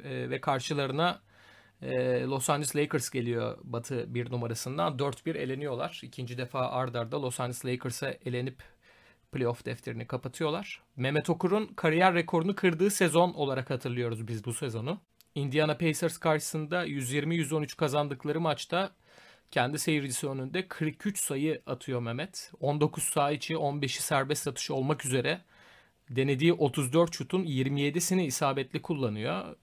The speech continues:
Ee, gerçekten, e, kelimelerle anlatılamayacak bir maç belki de Mehmet için.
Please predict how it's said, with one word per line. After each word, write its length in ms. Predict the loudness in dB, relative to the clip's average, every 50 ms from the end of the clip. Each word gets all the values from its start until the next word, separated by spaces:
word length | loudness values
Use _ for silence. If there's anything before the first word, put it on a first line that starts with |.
| -12 -6
Ee, 640 | -4 -2 -2 -2 -2 -2 -2 -2 -2 -4 -4 -6 -8 -12 -12 -12 -10 -10 -8
gerçekten, 600 | -4 -4 -4 -4 -4 -6 -6 -2 0 0 0 0 -2 _ _ -20 -20 -20 -20 -20 -20 -20 _ _ _ _ -8
e, 300 | -8 -6 -6 -8 -8 -10 -14 -18 -20 -20 _ _ _ _ _ 2
kelimelerle 640 | 8 10 10 10 10 8 8 8 8 8 8 8
anlatılamayacak 800 | 8 8 6 4 4 6 8 8 10 10 8 8 6 4 2 0
bir 40 | -2
maç 300 | -2 -2 -2 -4 -6 -6
belki 340 | -6 -6 -6 -6 -8 -8 -8
de 220 | -6 -6 -6 -6 -6
Mehmet 400 | -4 -4 -2 -2 -4 -4 -6 -8
için. 260 | -6 -2 -2 -2 -2